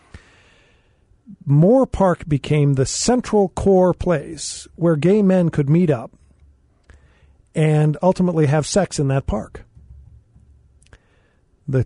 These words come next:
tales that one would now try to present to five-year-olds, apparently, in some new books. My mother was trying to clean up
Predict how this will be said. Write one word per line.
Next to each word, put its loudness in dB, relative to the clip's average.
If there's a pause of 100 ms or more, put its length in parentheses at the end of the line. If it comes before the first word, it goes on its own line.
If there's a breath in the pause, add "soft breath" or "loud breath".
(100)
tales 2
that -2
one 0
would -2
now 2
try -2
to 0
present -2
to 0
five-year-olds, 0
apparently, -6
in -2
some -2
new 2
books. -6 (1300 soft breath)
My 0
mother 0 (200)
was -2
trying 0
to -4
clean 0
up -4